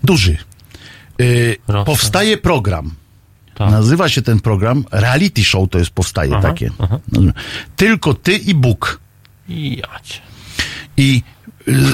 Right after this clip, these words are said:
Speaker 1: y, <laughs> twórcy go zachęcają do niego: "Znajdź odpowiedź na pytania, które kłopoczą cię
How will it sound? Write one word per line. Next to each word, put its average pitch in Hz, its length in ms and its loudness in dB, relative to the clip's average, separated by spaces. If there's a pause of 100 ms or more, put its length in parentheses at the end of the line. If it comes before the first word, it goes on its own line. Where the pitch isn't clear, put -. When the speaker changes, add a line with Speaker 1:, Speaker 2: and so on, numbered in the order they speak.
Speaker 1:
y, 131 560 2
<laughs> - 60 -8
twórcy 165 400 0
go 147 140 2
zachęcają 147 680 0
do 135 80 2
niego: 131 380 2 (960)
"Znajdź 92 640 2
odpowiedź 90 560 0
na 90 100 4
pytania, 87 680 2 (420)
które 92 320 0
kłopoczą 87 680 0
cię 57 520 0